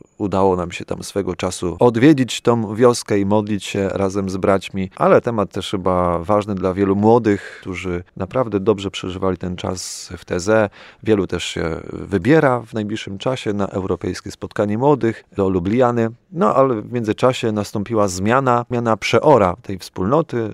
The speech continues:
Ustąpił brat Alois, który był kontynuatorem dzieła brata Roger,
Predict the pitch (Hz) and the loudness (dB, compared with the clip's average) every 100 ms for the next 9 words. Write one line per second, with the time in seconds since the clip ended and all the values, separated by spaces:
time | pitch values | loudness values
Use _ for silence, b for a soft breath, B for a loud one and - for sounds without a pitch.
0 | - 98 - 101 95 90 98 90 - - | -8 -10 -8 -8 -6 -2 -2 -2 -8 -4
1 | 113 143 131 120 - 113 107 101 - 107 | 0 2 2 -2 -8 -8 -6 -6 0 2
2 | 98 - 110 104 - 101 101 95 92 - | 2 0 -4 -4 -4 -2 2 2 0 0
3 | 117 107 95 92 92 92 90 85 110 98 | 0 2 -2 -4 -4 -2 0 0 -4 -10
4 | 92 85 85 85 85 87 90 123 127 | -6 -6 -6 -4 -2 -2 0 0 0